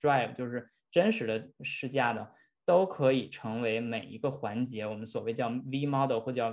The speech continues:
V cycle，这个真实环节的这个测试的一个步骤。然后在整个汽车开发的，无论是两年还是七年的过程中，整个这个过程会需要走一遍的。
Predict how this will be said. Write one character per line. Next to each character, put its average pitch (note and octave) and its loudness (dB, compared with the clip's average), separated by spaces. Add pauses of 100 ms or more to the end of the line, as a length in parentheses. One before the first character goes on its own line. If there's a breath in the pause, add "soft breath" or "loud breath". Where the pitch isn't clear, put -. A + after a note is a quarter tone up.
(120)
V C3+ -2
cycle， C3 -2 (260)
这 D3 2
个 B2+ -2 (160)
真 F3 2
实 C#3+ -2
环 A#2 -2
节 A2 -6
的 A#2 0
这 A#2 -6
个 A#2 -2
测 C3 -2
试 B2+ -8
的 A#2+ -2
一 A#2 -4
个 C3 -2
步 F3+ -4
骤。 B2 -4 (260 soft breath)
然 B2 -2
后 C3+ 2
在 D3 4
整 B2+ -2
个 D#3 4
汽 D3+ -6
车 C3+ -2
开 C#3 -2
发 C3+ 2
的， B2+ 2
无 A2+ -2
论 C3+ 0
是 C3 -4
两 A#2+ -4
年 A2 -8
还 A#2+ -4
是 A#2+ -2
七 - -4
年 A2 -2
的 A#2 -4
过 D#3+ 4
程 G#2 0
中， G#2+ -2 (320 soft breath)
整 G#2+ 2
个 C3 4
这 C#3+ 6
个 C#3 6
过 D3 6
程 A#2+ 0
会 C3+ 0
需 C#3 0
要 C#3+ 4
走 - -4
一 - -14
遍 C3+ 2
的。 - -8